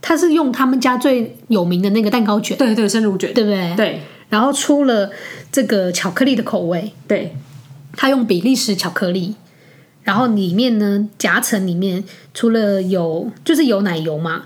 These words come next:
Speaker 2: 对。
Speaker 1: 然后还有最下面是放开心果。
Speaker 2: 开心果。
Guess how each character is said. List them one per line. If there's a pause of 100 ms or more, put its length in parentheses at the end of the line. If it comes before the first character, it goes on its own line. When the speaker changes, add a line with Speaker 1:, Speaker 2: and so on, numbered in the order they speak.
(120)
Speaker 2:
对。
Speaker 1:
然
后
还
有
最
下
面
是
放
开
心
果。
Speaker 2:
开
心
果。